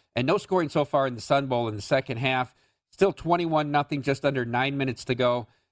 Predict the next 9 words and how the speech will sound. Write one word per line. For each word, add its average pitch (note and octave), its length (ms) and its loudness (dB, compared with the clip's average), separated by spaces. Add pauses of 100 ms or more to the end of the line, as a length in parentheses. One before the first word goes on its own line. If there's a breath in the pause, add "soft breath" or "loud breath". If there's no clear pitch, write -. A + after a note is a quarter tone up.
(220)
Uh, G2 300 0 (280)
Washington C#3+ 280 0
State D#3+ 240 -2
made A#2 100 -4
a G2 40 -6
change B2 280 -4
at G2+ 80 -12
quarterback, F#2+ 460 -4
Amal. E2 280 -12